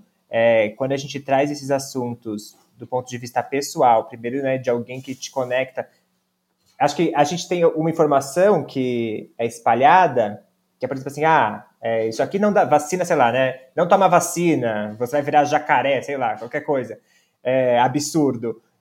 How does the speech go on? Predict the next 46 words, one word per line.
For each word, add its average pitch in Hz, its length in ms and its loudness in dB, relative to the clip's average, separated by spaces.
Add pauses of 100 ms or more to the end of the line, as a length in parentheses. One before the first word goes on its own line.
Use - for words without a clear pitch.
(100)
É, 131 560 -2 (180)
da 180 240 4
onde 226 240 0
vem? 143 420 -4
Da 151 160 2
onde 185 180 -6
vem 175 100 -2
essa 151 140 -6
informação, 127 600 -6
né? 151 300 -2 (180)
E 135 80 0
aí 151 200 6
a 165 40 4
gente 170 300 -2
consegue 165 400 -2
trazer 160 420 0
de 170 80 -4
um 170 60 -2
lugar 156 380 2
que 170 60 -4
é 156 40 -2
de 151 100 -8
uma 165 80 -6
história 175 560 2
de 175 100 -10
uma 165 120 -2
pessoa 170 880 0 (260)
que 165 120 -8
conecta 180 500 0
com 208 120 -8
quem 175 180 -10
tá 175 80 -4
assistindo, 170 920 -4 (320)
que - 120 -16
tem 185 200 0
muitos 214 520 -2
pontos 175 420 2
que 165 120 -6
você, 143 920 0
toda 220 140 -2
vez 214 120 -6
que 175 80 -2
você 170 140 -2
vê 147 80 0
uma 143 100 -2
história, 160 840 2